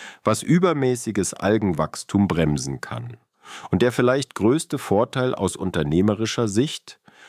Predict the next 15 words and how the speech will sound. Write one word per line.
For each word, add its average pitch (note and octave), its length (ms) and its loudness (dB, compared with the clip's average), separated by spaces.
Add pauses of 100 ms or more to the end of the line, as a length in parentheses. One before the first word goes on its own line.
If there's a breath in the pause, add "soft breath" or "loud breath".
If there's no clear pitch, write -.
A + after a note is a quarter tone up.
(180 soft breath)
Du G2 80 2
nutzt A#2+ 480 0
eine E2+ 180 2
Fläche G#2+ 400 0
doppelt. D#2 600 -6 (600 soft breath)
Eine D#2+ 200 0
Kiesgrube C#3 680 2
zum D3 220 0
Beispiel D#3 800 0
fördert A#2+ 420 0
vielleicht F2+ 560 0
noch G2 200 0
Sand F#2+ 400 0
und B2 220 -4
Kies. - 580 -6